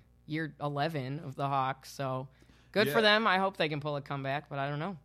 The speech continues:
Speaker 2: Yeah, and I mean, yeah, they are the closest thing that we have to a dynasty right now, and I know people get on us for not talking about the Hawks a lot, but yeah, for sure, we are pulling for the Hawks, so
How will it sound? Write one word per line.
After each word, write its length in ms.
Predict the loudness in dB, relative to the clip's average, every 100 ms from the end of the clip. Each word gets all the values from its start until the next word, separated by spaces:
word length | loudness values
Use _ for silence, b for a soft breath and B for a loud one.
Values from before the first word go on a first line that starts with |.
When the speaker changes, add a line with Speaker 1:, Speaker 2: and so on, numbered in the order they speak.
| _
Speaker 2:
Yeah, 260 | -2 2 2
and 100 | 0
I 40 |
mean, 140 | -2 -2
yeah, 140 | -2
they 100 | -2
are 80 | -2
the 60 | -4
closest 340 | -4 -6 -6
thing 160 | -8 -6
that 120 | -4
we 100 | 0
have 200 | 2 2
to 120 | 4 2
a 40 |
dynasty 500 | 2 0 0 -4 -4
right 200 | -2 -2
now, 280 | -2 -2 -2
and 80 | -2
I 20 |
know 100 | -4
people 240 | -6 -6
get 140 | -6 -4
on 160 | -4
us 140 | -4 -4
for 100 | -4
not 260 | -4 -6
talking 280 | -4 -2 -4
about 180 | -8 -8
the 80 | -10
Hawks 320 | -12 -12 -12
a 40 |
lot, 280 | -10 -10 -8
but 140 | -8
yeah, 180 | -8 -10
for 160 | -8 -8
sure, 240 | -2 -2
we 140 | 0 4
are 160 | 4
pulling 320 | 4 2 2
for 100 | 2
the 80 | 0
Hawks, 360 | 0 0 -2 -4
so 220 | -4 -4